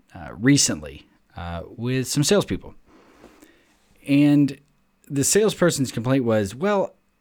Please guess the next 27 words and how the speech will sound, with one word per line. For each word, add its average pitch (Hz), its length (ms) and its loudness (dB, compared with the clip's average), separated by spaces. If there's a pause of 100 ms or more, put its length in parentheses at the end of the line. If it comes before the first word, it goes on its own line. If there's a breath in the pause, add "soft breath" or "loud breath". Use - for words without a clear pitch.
(180)
you 123 100 -2
know, 131 180 2
I 131 60 -2
keep 220 220 -2
doing 285 120 8
the 247 60 6
same 160 240 8
thing 113 300 2
over 120 240 2
and 123 80 4
over 113 120 2
and 113 60 2
over, 117 200 2
and 127 140 -2
I'm 120 100 4
not 127 100 2
having 151 360 2
any 113 140 2
success. - 720 -6
I 135 80 -2
don't 170 140 6
know 170 80 6
what 160 100 4
else 147 220 0
to - 100 -10
do." 80 440 -10 (1500 soft breath)
Now, 117 380 0